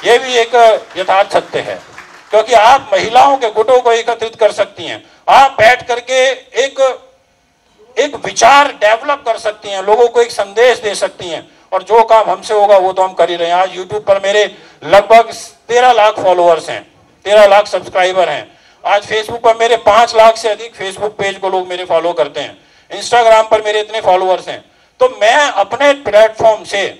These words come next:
मेरे को महीने में लगभग दो से ढाई करोड़ लोग YouTube के माध्यम से मेरी videos को देखते हैं,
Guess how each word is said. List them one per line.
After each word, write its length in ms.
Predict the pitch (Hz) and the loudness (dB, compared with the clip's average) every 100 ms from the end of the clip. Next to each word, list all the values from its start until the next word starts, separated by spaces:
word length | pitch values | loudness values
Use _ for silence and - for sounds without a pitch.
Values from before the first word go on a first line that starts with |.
| _ _ _ _ _ _ _ _ | _ _ _ _ _ _ _ _
मेरे 140 | 202 233 | -4 0
को 120 | 254 | -2
महीने 380 | - 196 240 247 | -2 -6 -4 -2
में 120 | 247 | 0
लगभग 400 | 226 202 262 254 | 2 2 0 2
दो 160 | 240 240 | 2 4
से 160 | 247 | 2
ढाई 240 | - 202 226 | 2 2 2
करोड़ 320 | 214 214 214 | 0 -4 -2
लोग 300 | 196 220 220 | 2 2 2
YouTube 380 | 196 185 233 226 | -4 -8 -8 -6
के 100 | 208 | -4
माध्यम 380 | 185 185 185 180 | -4 -4 -8 -10
से 120 | 202 | -14
मेरी 200 | 185 196 | -12 -14
videos 420 | 165 165 180 170 | -14 -10 -10 -10
को 120 | 175 | -10
देखते 320 | 147 143 143 113 | -12 -12 -14 -20
हैं, 180 | 101 | -20